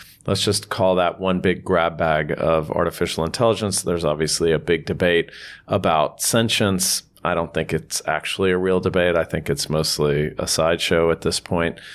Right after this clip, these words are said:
Um, but what do you think are the biggest opportunities and challenges of the current day, uh, you know, business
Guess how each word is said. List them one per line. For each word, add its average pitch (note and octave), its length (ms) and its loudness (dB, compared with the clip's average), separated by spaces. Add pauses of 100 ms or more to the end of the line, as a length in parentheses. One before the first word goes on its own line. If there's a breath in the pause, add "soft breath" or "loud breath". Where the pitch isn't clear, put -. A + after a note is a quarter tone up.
(280 loud breath)
Um, F2 420 0
but - 280 2 (100)
what C3 200 4
do E3+ 60 -8
you E3 100 -6
think A#2+ 400 0
are F#2+ 140 4
the F2+ 180 0
biggest F#2 640 0
opportunities F2+ 840 0
and D#2+ 140 0
challenges F2 920 0 (340 loud breath)
of E2+ 440 2
the D#2 480 4 (200)
current A2+ 460 2
day, E2 640 2 (160)
uh, D#2 640 2 (380)
you E2+ 140 -2
know, D2 160 2 (320)
business G#2 720 2